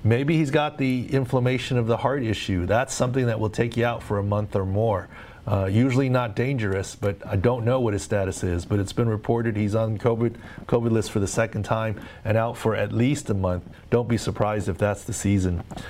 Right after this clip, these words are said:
Colton Miller with an ankle issue. Lane Johnson with the continuous knee ankle, but he keeps sh-,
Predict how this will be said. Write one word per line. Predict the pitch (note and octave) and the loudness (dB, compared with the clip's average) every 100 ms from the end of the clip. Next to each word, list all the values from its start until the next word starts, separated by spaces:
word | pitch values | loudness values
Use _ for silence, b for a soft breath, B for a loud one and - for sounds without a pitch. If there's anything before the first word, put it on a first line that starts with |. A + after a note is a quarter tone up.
| B B B | B B B
Colton | C3+ C#3 C#3+ C3 | 0 2 2 2
Miller | B2 C3+ C3+ | 4 2 2
with | C3 A#2 | 0 0
an | A#2 | 0
ankle | B2+ B2 B2 | -2 -2 -2
issue. | A#2+ B2+ B2 | -2 -2 0
Lane | A#2+ C#3 | 2 0
Johnson | A#2+ B2 B2+ B2 B2 | 0 0 0 -4 -2
with | A2+ G#2+ | -2 -2
the | G2 | -4
continuous | - G2 A#2+ A#2 A2+ - | -4 -2 0 2 0 0
knee | A#2 A2 | 0 0
ankle, | G#2+ A2 A2 A2 | 0 -2 0 0
but | G2+ G2 - | 0 -2 0
he | G#2+ | -4
keeps | - A#2+ A#2 - - - - | 0 -2 -2 -6 -14 -14 -12
sh-, | - - | -6 0